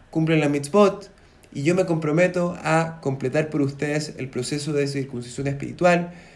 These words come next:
de remover todo este colesterol espiritual que venimos acumulando y que no nos permite ver las cosas en perspectiva". La circuncisión es la única mitzvah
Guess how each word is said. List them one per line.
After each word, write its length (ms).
de 460
remover 440
todo 200
este 220
colesterol 500
espiritual 800
que 120
venimos 360
acumulando 680
y 40
que 80
no 140
nos 120
permite 380
ver 140
las 160
cosas 300
en 120
perspectiva". 600
La 80
circuncisión 580
es 240
la 120
única 260
mitzvah 560